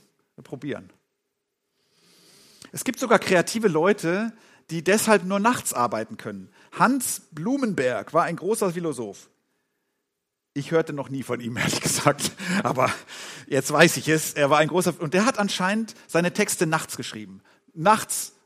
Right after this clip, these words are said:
angefangen zu arbeiten, morgens, wenn's hell wurde, ins Bett gegangen.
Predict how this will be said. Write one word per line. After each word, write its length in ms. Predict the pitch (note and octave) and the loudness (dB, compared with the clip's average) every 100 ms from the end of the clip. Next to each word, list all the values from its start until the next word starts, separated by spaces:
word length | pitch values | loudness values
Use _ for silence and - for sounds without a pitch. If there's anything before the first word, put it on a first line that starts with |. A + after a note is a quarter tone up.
| - | 0
angefangen 480 | F3+ F3 F3 D#3+ | 0 2 0 -2
zu 100 | - | -2
arbeiten, 460 | C#3+ E3 E3 D#3 D#3+ - _ | 0 2 2 0 -8 -16 _
morgens, 380 | C#3 E3+ E3 D3+ | 2 2 0 -4
wenn's 200 | C#3 C#3+ | -4 0
hell 180 | C#3+ | 0
wurde, 200 | C#3 C#3 | 0 -2
ins 160 | C#3 A#2+ | -2 -4
Bett 220 | - - | -8 -8
gegangen. 320 | A2 E2+ D#2 | -12 -12 -14